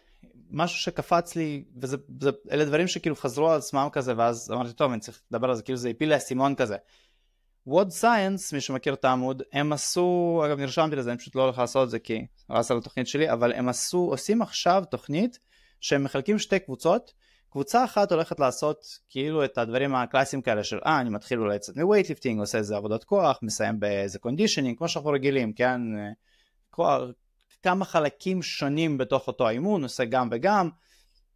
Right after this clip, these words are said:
אה, רץ על, אה, ו-, וסוג של רץ על זה, אה, ו-, או יו-, יום אחד ככה, יום אחד ככה, אבל זאת תוכנית שאנחנו רגילים אליה, שאנחנו רגילים לראות ב-, בעולמות של, אה, קרוספיט, אה, ופרוגרמינג תחרותי כזה או כזה ואחר.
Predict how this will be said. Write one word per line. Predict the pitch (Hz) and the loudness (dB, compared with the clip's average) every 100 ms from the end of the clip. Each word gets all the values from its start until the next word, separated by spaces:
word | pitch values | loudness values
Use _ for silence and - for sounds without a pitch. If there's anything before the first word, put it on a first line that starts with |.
| _ _ _ - | _ _ _ -2
אה, | 123 120 - | 0 0 0
רץ | 131 135 | 0 2
על, | 139 127 | 2 2
אה, | 120 117 110 - _ _ | 0 -2 -6 -10 _ _
ו-, | 123 127 120 | -2 0 2
וסוג | 131 120 - | 2 2 -2
של | - | -2
רץ | 123 113 123 | 0 0 0
על | 165 | 0
זה, | 180 277 - _ _ _ _ _ _ _ _ _ _ - | 0 -2 -6 _ _ _ _ _ _ _ _ _ _ -10
אה, | 117 113 120 | -4 -4 -4
ו-, | 110 123 175 170 139 | -2 2 4 2 2
או | 139 135 | 4 4
יו-, | 131 131 131 | 2 0 0
יום | 127 127 | 0 -2
אחד | 120 | -2
ככה, | 127 147 - | -2 0 -2
יום | 127 | -4
אחד | 123 | -4
ככה, | 143 208 165 | -2 -2 0
אבל | 143 | 0
זאת | 156 202 185 - _ _ | 0 2 0 -2 _ _
תוכנית | - 165 208 | -4 -2 -2
שאנחנו | 202 190 151 | 0 0 0
רגילים | 139 135 143 156 | -2 0 0 0
אליה, | 131 110 | -2 -2
שאנחנו | - 120 | -4 -4
רגילים | 120 131 147 | -2 -2 -2
לראות | 131 131 127 | 0 0 0
ב-, | 120 113 _ _ _ - | -4 -6 _ _ _ -4
בעולמות | 123 120 120 135 | 2 2 4 2
של, | - 123 | 0 0
אה, | 117 110 | 0 0
קרוספיט, | - 123 - - 120 - | 0 0 0 -4 -4 0
אה, | 113 | 0
ופרוגרמינג | 113 - 120 120 117 113 117 | 0 0 0 2 0 0 -4
תחרותי | 117 - 120 113 - 131 | -4 -2 -2 -4 -2 -2
כזה | 123 113 120 | 0 0 2
או | 117 | 2
כזה | - 113 110 | 0 -2 0
ואחר. | 101 - 175 | -2 -2 -4